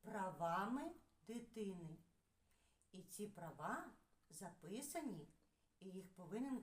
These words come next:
кожен знати. І дорослий, і малий. Ці права повинні знати, щоб дитину захищати. Ось розглянемо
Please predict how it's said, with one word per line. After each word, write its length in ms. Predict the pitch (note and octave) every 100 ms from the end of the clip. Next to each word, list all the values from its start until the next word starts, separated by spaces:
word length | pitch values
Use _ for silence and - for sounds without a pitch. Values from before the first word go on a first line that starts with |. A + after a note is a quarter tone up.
| -
кожен 500 | G3+ G#3+ C#4 C#4+ C4+
знати. 520 | C4+ A3 G#3 F3 D#3 - - - - _ _ _ - -
І 160 | A#3+ D4+
дорослий, 720 | D#4 D4 D4 C#4+ A#3 A#3+ A#3 - -
і 100 | G3
малий. 460 | F3+ E3+ E3 D3 - - _ - - _ - -
Ці 220 | B3 B3+
права 480 | G#3+ G#3+ F3+ F3 F3
повинні 540 | F3+ F3 F3 E3 C3+
знати, 720 | - F3+ G#3+ G4+ A4 - D3+ - - _ -
щоб 400 | - G3+ F#3+ G3
дитину 680 | F#4+ - G4+ D#4+ C4+ E4
захищати. 840 | F#4+ G4 F#4+ - - A3+ - - - - - - - - - - - _ - _ - _ - _ _ _ - - - - - - - _
Ось 280 | - A#3 -
розглянемо 960 | F#3 G3 E3+ F#3+ G#3+ G#4 G#4 G3+ E3+